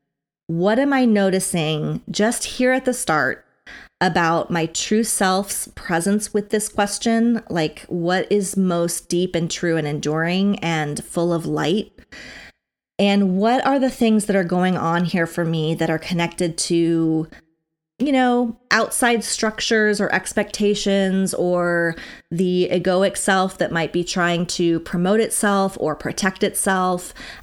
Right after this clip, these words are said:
Um, the, the part, the things that can come along and kind of distract us or derail us, and just noticing at the outset of your discernment what is true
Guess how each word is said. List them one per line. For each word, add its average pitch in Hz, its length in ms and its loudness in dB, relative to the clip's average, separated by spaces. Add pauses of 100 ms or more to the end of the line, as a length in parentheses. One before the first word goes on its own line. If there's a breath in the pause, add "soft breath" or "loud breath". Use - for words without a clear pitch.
Um, 170 520 0 (880)
the, 226 300 2
the 233 100 2
part, - 320 -4
the 233 120 4
things 320 340 0
that 285 120 2
can 233 120 2
come 226 220 2
along 185 380 2
and 165 120 -2
kind 180 220 0
of 160 180 0
distract 208 560 0
us 214 160 0
or 165 80 0
derail 165 460 0
us, 190 320 0 (360 loud breath)
and 233 140 4
just 381 220 0
noticing 233 640 2
at 185 180 0
the 185 140 -2
outset - 500 0
of 170 120 0
your 170 100 0
discernment 156 720 -2
what 185 300 0
is 294 180 0
true 156 600 0